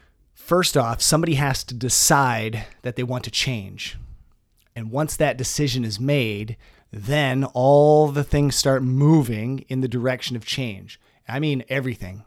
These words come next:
People wanna overhaul not just their nutrition, but also their fitness, their mind. They wanna do it all, all at once. And that can be not just risky, but also kinda dangerous in a way, right? If you're going from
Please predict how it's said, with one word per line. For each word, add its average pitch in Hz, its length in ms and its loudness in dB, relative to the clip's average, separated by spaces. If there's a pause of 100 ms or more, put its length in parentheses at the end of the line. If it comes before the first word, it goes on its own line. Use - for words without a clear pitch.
People 123 260 -10
wanna 120 160 -6
overhaul 120 800 -2 (300)
not 117 160 -8
just 131 260 -4
their 127 140 -2
nutrition, 131 600 -4
but 107 100 -10
also 120 280 -6
their 120 120 -4
fitness, 131 520 -8
their 104 140 -12
mind. 120 380 -8
They 117 120 -8
wanna 127 240 -4
do 123 180 -4
it 113 120 -6 (140)
all, 131 480 2 (460)
all 123 220 0
at - 100 -8
once. 104 480 -8 (760)
And 113 520 -8 (200)
that 127 220 -6
can 139 160 -4
be 123 500 -4 (880)
not 151 80 -6
just 156 180 -6
risky, 131 580 -2
but 127 160 -4
also 151 580 2
kinda 160 320 -6
dangerous 123 560 -4
in 120 60 -6
a 110 60 -8
way, 95 380 -12 (120)
right? 139 280 -12 (840)
If 113 200 -12
you're 131 120 -4
going 139 300 -2
from 123 560 -4